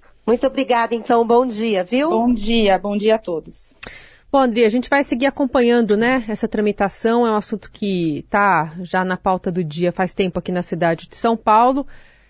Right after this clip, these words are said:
Speaker 3: E agora, com a publicação desse edital e essa previsão de vinte e seis de julho, quem sabe as coisas andem e, e a gente tenha definição, então, desses nomes, como disse a secretária, até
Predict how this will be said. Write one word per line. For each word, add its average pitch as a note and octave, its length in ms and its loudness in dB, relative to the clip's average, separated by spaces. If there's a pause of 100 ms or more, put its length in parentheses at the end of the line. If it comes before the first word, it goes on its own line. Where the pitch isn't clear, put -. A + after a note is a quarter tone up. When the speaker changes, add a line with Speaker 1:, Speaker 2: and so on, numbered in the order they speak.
(120)
Speaker 3:
E E4+ 60 2
agora, A3+ 300 4
com A3+ 60 -4
a A#3 60 -2
publicação G#3+ 480 0
desse G3 180 -2
edital F#3+ 320 0
e F#3+ 60 2
essa F#3 180 -4
previsão F#3 400 -2
de F3 100 -6
vinte F3+ 180 -4
e - 40 -16
seis F#3 180 -2
de F#3+ 160 -4
julho, A#3 460 2 (400)
quem G#3+ 100 -2
sabe G#3+ 220 0
as G#3+ 100 -2
coisas G#3 540 0
andem A3+ 580 4 (120)
e, F#3 560 -2
e F#3 100 -2
a - 20 -2
gente F#3 240 -8
tenha G3 200 -2
definição, F#3 560 -2
então, F3+ 180 -4
desses E3+ 320 -6
nomes, E3+ 300 -2
como F3+ 200 -4
disse E3 220 -6
a F3 40 -4
secretária, F3 540 -4
até E3+ 520 -2